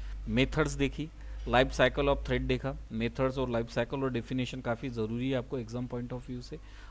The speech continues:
और यहाँ पर मैं कुछ क्वेश्चंस आपके लिए छोड़ रहा हूँ जिनको आपको लिखना है आपकी नोटबुक में रेगुलर। इन क्वेश्चंस के आंसर्स फाइंड आउट करने, जो इस वीडियो लेक्चर को अगर आप ध्यान से सुनो तो मिल जाएंगे। ठीक है,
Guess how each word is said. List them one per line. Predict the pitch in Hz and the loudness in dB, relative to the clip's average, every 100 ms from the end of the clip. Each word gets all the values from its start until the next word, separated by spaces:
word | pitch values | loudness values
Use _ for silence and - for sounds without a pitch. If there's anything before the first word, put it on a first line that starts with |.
| - | -4
और | 131 | 0
यहाँ | 123 120 | 2 0
पर | 131 | 0
मैं | 127 123 | -2 -4
कुछ | 120 | -8
क्वेश्चंस | - 113 - 147 143 | -4 -4 -2 -2 0
आपके | 120 - | 0 0
लिए | 120 120 | -2 -2
छोड़ | - 117 | -2 -4
रहा | 117 | -4
हूँ | 147 - - - - 120 | -8 -12 -16 -16 -12 -6
जिनको | 113 117 | -4 -2
आपको | 113 - 117 | -2 0 -2
लिखना | 113 - 123 | -2 -2 -2
है | 131 123 | 0 -2
आपकी | - 120 | -2 -2
नोटबुक | 113 113 123 123 | 0 -2 -4 -2
में | 123 | -2
रेगुलर। | 113 110 123 147 - - - - - - 131 | 0 -2 -2 -4 -6 -16 -16 -16 -18 -10 -6
इन | 120 | -4
क्वेश्चंस | 127 113 131 123 - | -4 -4 -2 -4 -2
के | 135 | -2
आंसर्स | - 110 113 131 123 | -2 -4 -2 -4 -2
फाइंड | - 110 127 | -2 0 0
आउट | 123 | 0
करने, | 123 123 139 | -2 -2 -2
जो | 135 | -2
इस | 127 - | -2 -2
वीडियो | 120 135 143 | 0 4 4
लेक्चर | 131 - 127 | 2 0 -2
को | 139 | 0
अगर | 123 123 | 2 2
आप | 120 | 2
ध्यान | 113 113 | 0 0
से | 127 | -2
सुनो | 117 123 123 | -4 -4 -2
तो | 123 113 | -2 0
मिल | 113 117 113 117 | -2 0 0 2
जाएंगे। | 123 131 151 170 - - - - - | 4 2 0 -8 -12 -14 -14 -8 -2
ठीक | 196 | -2
है, | 170 | -4